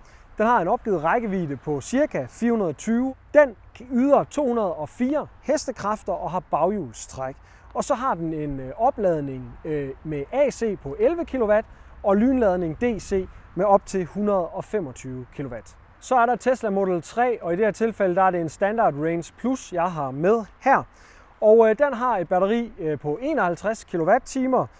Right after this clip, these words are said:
Den har en opgivet rækkevidde på cirka fire hundrede og ti kilometer. En drivlinje, der yder to hundrede og treogfirs hestekræfter med baghjulstræk, det er af de fem biler her også den mest potente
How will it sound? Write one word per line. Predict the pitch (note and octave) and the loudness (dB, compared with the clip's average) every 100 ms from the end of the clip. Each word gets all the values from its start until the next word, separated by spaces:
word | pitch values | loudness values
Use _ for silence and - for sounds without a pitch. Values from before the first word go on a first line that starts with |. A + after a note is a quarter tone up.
| - - | -20 -2
Den | A3 | 2
har | G#3 | 2
en | F#3+ | 2
opgivet | A3 G#3 E3+ D3+ | 0 0 0 2
rækkevidde | G#3+ G#3 F3+ C#3+ | 0 0 -4 -4
på | D3 | -8
cirka | - A#3 A3 | -4 -4 -2
fire | - G3+ | -2 -2
hundrede | D3 | -2
og | C#3 | -2
ti | E4 D4+ | -2 -2
kilometer. | - A3+ A#3 A#3 C#3 - - - - - - | 0 0 2 2 0 -4 -14 -20 -20 -20 -2
En | F#3+ E3+ C3+ - | 2 2 -2 -4
drivlinje, | A3+ C#4 C4 A#3+ | 2 4 4 4
der | F3+ G3 | 2 0
yder | B3+ B3+ | 2 0
to | - D4 | 0 -2
hundrede | A#3+ B3 G3+ | 0 2 2
og | E3 D#3 - | 0 -6 -8
treogfirs | - E4 G3+ - B3+ D3+ | -2 0 0 0 -2 -2
hestekræfter | G#3 A#3+ F#3+ - F#3 - E3 | -4 -6 -8 -6 -6 -4 -4
med | E3 D#3+ D3 - | -2 -4 -4 2
baghjulstræk, | F#3 B3 G3 - F3+ F3+ | 4 4 2 -2 -4 -2
det | A#3 A3 | -4 0
er | F#3+ G3+ - - - - | 0 0 -8 -20 -14 -8
af | E3 | -4
de | A#3+ | -2
fem | - A#3 | 0 -2
biler | F3+ G#3+ E3 | -2 -4 -2
her | D#3 F#3+ C3+ F#3 | 0 0 -2 2
også | G#3 - | 2 0
den | D3+ D3+ | -6 -4
mest | F#3 F3+ - - | -2 -4 -6 -14
potente | C3+ - D4 G#3+ | -6 0 0 0